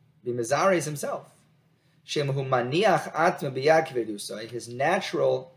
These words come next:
tendency, gravity, will pull him to the couch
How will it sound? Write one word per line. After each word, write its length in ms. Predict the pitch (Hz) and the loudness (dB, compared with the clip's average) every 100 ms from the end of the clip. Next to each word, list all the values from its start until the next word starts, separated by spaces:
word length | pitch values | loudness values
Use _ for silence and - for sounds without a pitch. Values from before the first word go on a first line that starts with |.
| _ | _
tendency, 520 | - 165 185 131 120 | -2 -2 -2 -4 -6
gravity, 800 | 107 127 151 214 185 127 127 151 - _ _ _ _ | -4 0 2 2 2 0 -2 -8 -16 _ _ _ _
will 200 | 135 139 | -4 -4
pull 180 | - 175 | 2 2
him 60 | 190 | 2
to 100 | 156 | 0
the 80 | 151 | -2
couch 580 | 180 208 143 - - | 0 0 -2 -6 -18